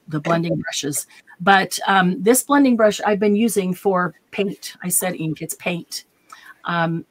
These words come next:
and all I do is when I'm done, I peel it off and I just drop it in this little cup of water.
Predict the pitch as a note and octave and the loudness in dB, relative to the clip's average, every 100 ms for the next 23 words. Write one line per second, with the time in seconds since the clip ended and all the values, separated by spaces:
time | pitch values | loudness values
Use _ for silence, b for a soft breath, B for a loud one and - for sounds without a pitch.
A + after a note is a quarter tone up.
0 | _ G3 G3 F#3 F3+ - F#3+ G#3+ A#3+ A3 | _ -2 0 0 -2 2 4 6 6 4
1 | G#3+ F#3 G3 G3 F#3 G3 G3+ A#3+ F#3+ F3 | 2 2 0 -2 0 2 2 2 0 -4
2 | - - - G#3+ G#3+ A#3+ G#3+ G#3 - F#3 | -8 -20 -10 -4 0 4 6 4 0 -4
3 | F3 E3+ - F#3+ F3+ A3+ - - G3 F#3 | -4 -6 0 2 2 -2 -4 -6 -4 -4
4 | G3 F#3+ F#3 G3 F#3+ F#3 F3 D#3+ D#3 | -2 -2 -2 -4 -4 -2 -2 -2 -6